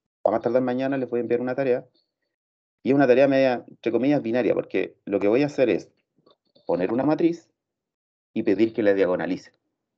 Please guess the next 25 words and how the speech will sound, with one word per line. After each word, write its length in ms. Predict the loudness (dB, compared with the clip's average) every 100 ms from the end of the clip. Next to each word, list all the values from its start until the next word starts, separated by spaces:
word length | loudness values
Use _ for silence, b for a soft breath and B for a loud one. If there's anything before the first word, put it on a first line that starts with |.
| _ _ _ _ _ -10
¿Por 120 | -4
qué 100 | 2
digo 180 | 4 2
que 120 | -2
es 80 | -2
una 160 | 0 2
tarea 200 | 2 2
media 280 | 2 2
binaria? 320 | 2 2 2 0
Porque 300 | 0 -4 -4
en 120 | -4
el 60 |
fondo 420 | -2 -2 2 0 0
el 180 | -8 -6
que 180 | -4 -4
no 320 | -2 0 -2
sabe 260 | 0 0
hacer 180 | 0 -2
el 80 | -4
proceso 280 | -6 -6 -4
de 60 |
diagonalizar 720 | -2 -2 -4 -6 2 2 2 -6
no 300 | -4 -4 0
puede 260 | 2 2 0
probarme 640 | 0 2 0 0 -6